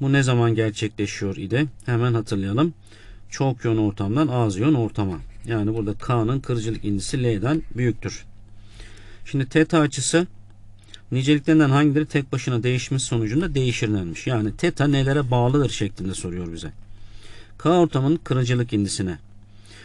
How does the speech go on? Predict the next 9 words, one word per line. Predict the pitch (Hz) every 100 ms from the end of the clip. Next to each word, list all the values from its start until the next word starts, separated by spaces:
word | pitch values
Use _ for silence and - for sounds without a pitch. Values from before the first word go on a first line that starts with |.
| -
Ortamların | 127 139 147 156 160 170
kırıcılık | - 147 147 151 135
indisi | 131 123
arasındaki | 131 123 - 117 117
fark | - 135 127
artarsa | 139 127 110 107 175
kırılma | - 139 123 104
miktarı | 120 120 110 139
artar. | 170 135 107 90